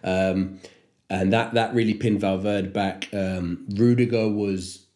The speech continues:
very aggressive. Reece James just took the Vinicius assignment in a way that Andreas Christensen just wasn't able to. Um, I think that was a really, really big turning point in the first leg. Putting Christensen up against someone with the speed and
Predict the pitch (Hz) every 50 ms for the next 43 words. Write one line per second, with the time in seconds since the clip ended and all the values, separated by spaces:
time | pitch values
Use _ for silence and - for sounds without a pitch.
0 | _ _ - 98 95 95 98 120 123 120 113 113 110 107 104 101 - 120 113 113
1 | - - 120 110 107 107 - - 110 120 123 120 - - - 127 117 117 113 113
2 | 110 110 - - 113 104 - - - - - - 127 - - - - _ - -
3 | 110 107 104 101 104 104 104 101 107 120 123 123 - 113 107 104 - - 104 -
4 | - - - 110 104 107 104 104 101 101 98 98 98 - - - - _ _ -
5 | 104 98 101 98 101 110 107 101 98 95 101 98 95 - - 104 107 104 107 104
6 | 107 - - - 117 - - 117 107 104 - - 107 104 101 104 113 - - -
7 | - 95 95 101 101 90 90 92 90 101 107 117 113 101 95 90 - - 95 90
8 | 90 - - - 98 90 92 92 92 92 90 82 95 - 120 120 123 120 123 143
9 | 135 113 117 113 107 113 120 120 113 110 107 107 110 113 110 107 104 95 - 104
10 | 98 95 98 - 110 104 101 98 90 - 101 90 90 92 95 - - 110 104 98
11 | 95 - 95 95 95 92 90 - - - - - - - - - 127 127 120 117
12 | - 123 120 - - 110 104 - - 110 110 101 - 113 101 107 104 107 104 -
13 | - 117 107 107 101 101 104 98 104 98 - - - 117 107 107 104 98 - -
14 | - 101 98 98 98 95 95 98 98